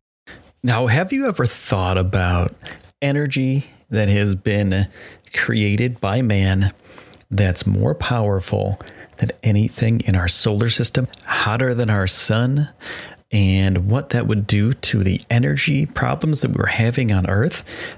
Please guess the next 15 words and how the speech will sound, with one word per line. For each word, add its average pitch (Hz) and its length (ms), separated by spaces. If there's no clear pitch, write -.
that - 260
humanity 110 540
has 175 200
caused 196 400
with 110 160
fossil 117 400
fuels? 220 540
Well, 127 380
China 208 760
had 107 360
just 113 720
made 98 640
a 92 180
startling 107 1000
new 110 380